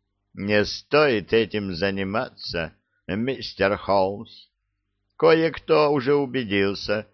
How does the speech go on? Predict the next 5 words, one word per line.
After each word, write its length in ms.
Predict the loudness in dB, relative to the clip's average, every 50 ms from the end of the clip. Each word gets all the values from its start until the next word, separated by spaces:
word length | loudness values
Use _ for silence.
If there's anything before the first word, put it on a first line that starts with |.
| _ _ _
что 180 | -14 -4 0 2
это 220 | 2 4 4 2 0
не 140 | 0 0 2
приносит 680 | 4 4 2 2 2 0 -2 -2 -4 -6 -10 -10 -10
счастья. 840 | -12 -10 -4 -2 0 0 0 -2 -6 -10 -10 -6 -4 -4 -4 -6